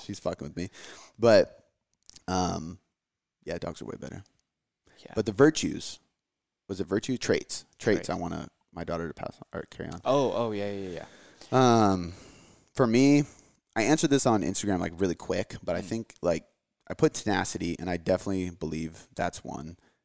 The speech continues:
Speaker 1: Um, tenacity, just persistence. Um,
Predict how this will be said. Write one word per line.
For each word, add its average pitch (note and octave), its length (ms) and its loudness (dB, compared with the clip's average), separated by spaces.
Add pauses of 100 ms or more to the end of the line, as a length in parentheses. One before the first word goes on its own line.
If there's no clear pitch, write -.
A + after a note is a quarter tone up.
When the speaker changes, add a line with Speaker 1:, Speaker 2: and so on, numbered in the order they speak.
(200)
Speaker 1:
Um, D#2+ 540 -6 (400)
tenacity, E2+ 580 -6
just - 220 -14
persistence. - 840 -6 (180)
Um, G1+ 540 -10